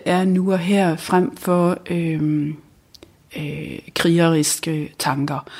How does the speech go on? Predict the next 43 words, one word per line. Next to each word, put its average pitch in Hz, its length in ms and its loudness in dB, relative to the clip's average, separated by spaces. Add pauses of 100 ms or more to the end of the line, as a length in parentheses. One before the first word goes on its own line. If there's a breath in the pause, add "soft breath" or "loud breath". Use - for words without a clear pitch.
(200 loud breath)
Og 196 140 0
hvad 233 140 4
mener 240 320 6
jeg 180 200 0
så 196 180 -2
med 180 260 0 (100)
krigeriske 180 600 -4
tanker? 156 420 -2 (500 loud breath)
Jo, 214 200 2 (100)
det 247 60 4
jeg 247 120 6
mener, 226 320 4
det 202 200 0
er, 196 220 -2
det - 200 -4
er 196 300 0 (720)
fra - 160 -4
det 208 120 0
perspektiv, 208 500 0
hvor 175 100 2
jeg 170 120 4
har 190 80 6
arbejdet 170 360 2
med 170 100 0
dyr 202 200 -2
og 170 80 -4
mennesker 175 380 -2
i 165 40 -4
mange 196 360 2
år, 196 300 0 (1300 loud breath)
der 220 100 6
er 202 340 4
der, 226 280 4
øh, 180 440 0
det - 40 -2
element 208 560 2
i 180 160 0
menneskeverdenen, 180 960 0 (120)
at 185 220 -2
mennesker 202 460 0
kan 190 200 -6
tænke, 208 500 2 (600 loud breath)
at 190 320 -2